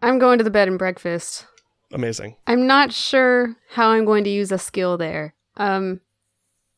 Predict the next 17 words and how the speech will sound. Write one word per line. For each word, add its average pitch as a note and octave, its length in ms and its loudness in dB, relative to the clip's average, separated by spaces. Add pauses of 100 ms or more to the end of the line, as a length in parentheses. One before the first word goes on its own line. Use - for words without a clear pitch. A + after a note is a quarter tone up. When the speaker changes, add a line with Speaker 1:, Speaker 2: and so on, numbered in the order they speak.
Speaker 1:
if, B3 240 2
if A#3 200 0
we're D4+ 180 8
all C#4+ 140 10
able A#3 240 6
to G#3+ 100 2
stay G#3+ 220 0
on G#3 140 2
the F#3+ 80 -2
same F#3+ 300 -4
page F#3 480 -2
with F#3 100 -6
the F3 100 -6
information F3+ 540 -6
we E3+ 140 -6
have, E3 80 -10 (160)
Speaker 2:
Yes. E3 240 -8